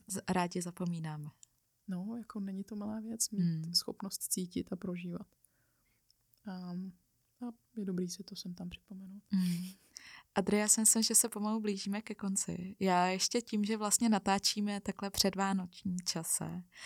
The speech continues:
Speaker 1: tak mi nedá se nezeptat, co jsou pro tebe Vánoce, jak k nim přistupuješ?
Speaker 2: <laughs> Dvě roviny.
Speaker 1: <laughs>
Speaker 2: Jedna je to den jako každý jiný.
Speaker 1: Aha.
Speaker 2: Eh, dru-, tři roviny možná. Druhá, eh,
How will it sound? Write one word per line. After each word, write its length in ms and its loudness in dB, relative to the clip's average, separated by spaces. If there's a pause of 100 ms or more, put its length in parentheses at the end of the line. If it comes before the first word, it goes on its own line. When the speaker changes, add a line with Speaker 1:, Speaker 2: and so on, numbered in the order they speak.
(200)
Speaker 1:
tak 120 0
mi 140 4
nedá 300 6
se 140 6
nezeptat, 500 0
co 100 4
jsou 240 6
pro 240 2
tebe 260 2
Vánoce, 520 -2
jak 160 -6
k 80 -8
nim 160 2
přistupuješ? 840 -4 (560)
Speaker 2:
<laughs> 460 -8
Dvě 280 4
roviny. 360 2 (280)
Speaker 1:
<laughs> 260 12
Speaker 2:
Jedna 560 12
je 200 2
to 580 -4
den 300 2
jako 260 -4
každý 320 4 (220)
jiný. 520 0 (140)
Speaker 1:
Aha. 400 8 (220)
Speaker 2:
Eh, 220 0
dru-, 500 2
tři 180 -2
roviny 240 0
možná. 440 -4
Druhá, 720 -2 (360)
eh, 440 -4